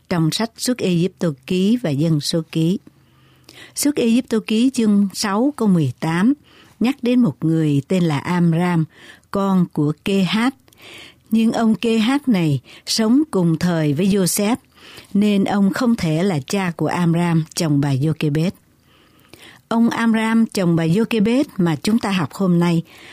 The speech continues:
là con của một người thuộc chi tộc Lê-vi, sống trong thời con dân Chúa làm nô lệ tại Ai Cập đã gần bốn trăm năm. Kinh Thánh ghi về Amram như sau.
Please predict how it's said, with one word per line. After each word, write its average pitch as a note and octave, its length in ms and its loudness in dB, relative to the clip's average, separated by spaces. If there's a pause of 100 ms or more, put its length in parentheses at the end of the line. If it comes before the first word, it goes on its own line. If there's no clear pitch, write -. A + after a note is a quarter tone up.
(140)
là E3 160 -4
con A3 380 0
của F3 180 -2
một F#3+ 280 -2
người D#3 420 0
thuộc D3 380 -4
chi G3+ 180 0
tộc D#3 340 -6
Lê-vi, F3+ 560 0 (380)
sống A#3+ 400 2
trong A#3+ 200 2
thời D#3 400 -2
con F3 280 2
dân E3+ 200 2
Chúa F3+ 300 0
làm D#3 420 2
nô F#3+ 160 0
lệ D3+ 360 -2
tại C3+ 180 -2
Ai D#3+ 220 -4
Cập D#3 240 -6 (440)
đã D#3 280 -2
gần D#3+ 380 0
bốn F3 220 0
trăm D#3+ 280 0
năm. D3 200 0 (1120)
Kinh F#3+ 200 0
Thánh G#3 360 2
ghi G#3 300 2
về D#3+ 240 0
Amram E3 760 0
như E3+ 180 2
sau. D3+ 380 -2